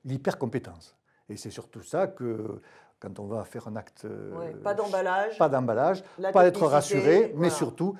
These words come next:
Speaker 1: la meilleure technique au meilleur moment et à meilleure
Speaker 2: Ouais.
Speaker 1: indication. Donc le, le, le patient, il va chercher une très grande compétence
Speaker 2: Ouais.
Speaker 1: technique. Au début, il ne va pas chercher autre chose. Donc, vous voyez, ces trois tableaux, des questions qui vont avec pour essayer de dire les profils. Par exemple,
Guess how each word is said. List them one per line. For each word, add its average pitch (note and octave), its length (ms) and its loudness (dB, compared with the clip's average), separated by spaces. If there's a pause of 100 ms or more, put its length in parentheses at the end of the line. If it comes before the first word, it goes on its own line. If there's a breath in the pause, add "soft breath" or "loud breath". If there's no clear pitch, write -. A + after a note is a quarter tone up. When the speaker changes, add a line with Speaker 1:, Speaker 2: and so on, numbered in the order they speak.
(140 loud breath)
Speaker 1:
la D#3 140 4
meilleure C#3+ 280 2
technique D3+ 420 -2
au F3+ 80 4
meilleur C#3 240 0
moment C#3 380 -2
et D3 100 -6
à C3+ 60 -4
meilleure C#3+ 180 0
Speaker 2:
Ouais. C#3+ 60 -2
Speaker 1:
indication. B2+ 460 -6 (300 loud breath)
Donc C#3 280 -4
le, C3+ 220 -4
le, C3 220 -8
le C3 100 -12
patient, E3+ 460 -4
il D3 80 -10
va A2 100 -8
chercher - 400 -12
une A#2 140 -8
très - 160 -14
grande B2+ 200 -8
compétence G2+ 560 -14 (160)
Speaker 2:
Ouais. C#3 120 -20
Speaker 1:
technique. - 440 -6 (580 loud breath)
Au - 40 -18
début, G2+ 220 -6
il - 20 -2
ne E3 80 0
va - 20 0
pas - 140 -4
chercher - 260 -6
autre D#3+ 140 -10
chose. G#2 340 -12
Donc, F3 200 -2
vous - 40 -20 (220 loud breath)
voyez, F3 200 4
ces D3 140 0
trois C#3 180 -2
tableaux, C#3+ 320 2
des A2 140 -2
questions B2 320 -4
qui - 140 -8
vont A2+ 160 2
avec B2+ 320 2
pour A2 140 -8
essayer A#2 180 -8
de A#2 80 -4
dire B2+ 180 -6
les A2+ 80 -4
profils. B2+ 520 -6
Par F#2+ 200 -12
exemple, A#2 320 -8